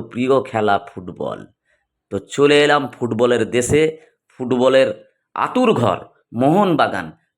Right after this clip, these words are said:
তো মোহনবাগান ক্লাবে আমি আজকে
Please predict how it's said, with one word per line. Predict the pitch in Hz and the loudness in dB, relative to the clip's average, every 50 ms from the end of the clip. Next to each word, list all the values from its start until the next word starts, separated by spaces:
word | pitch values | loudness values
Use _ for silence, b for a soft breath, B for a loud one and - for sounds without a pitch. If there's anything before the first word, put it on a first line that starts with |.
| _ | _
তো | - 110 | -8 -6
মোহনবাগান | 107 110 120 123 123 139 156 151 147 139 143 139 139 143 147 147 139 | -4 -2 -2 -2 0 0 0 0 0 2 2 2 2 0 0 -2 -4
ক্লাবে | - - 123 120 120 123 139 139 139 135 - b b b b b b | -4 -2 -2 -2 0 0 -2 -2 -4 -4 -6 b b b b b b
আমি | - 104 110 117 123 123 120 110 - - _ _ _ _ _ _ _ _ _ - | -6 -4 -2 0 0 0 -2 -2 -6 -10 _ _ _ _ _ _ _ _ _ -10
আজকে | 95 107 110 - - - 127 123 | -8 -8 -8 -8 -10 -6 -4 -4